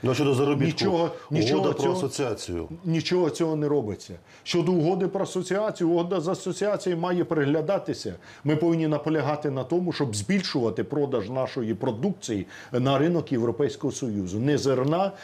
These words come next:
Speaker 2: не сировини, а саме готової продукції.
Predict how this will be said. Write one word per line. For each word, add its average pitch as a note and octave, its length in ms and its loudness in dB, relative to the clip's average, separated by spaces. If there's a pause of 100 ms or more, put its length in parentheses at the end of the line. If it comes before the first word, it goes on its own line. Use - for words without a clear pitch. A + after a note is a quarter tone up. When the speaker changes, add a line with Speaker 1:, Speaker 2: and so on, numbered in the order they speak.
(160)
Speaker 2:
не C#3+ 340 2
сировини, C#3 720 -2 (200)
а C3+ 100 -2
саме D3+ 300 0
готової C3 400 0
продукції. A2 600 -4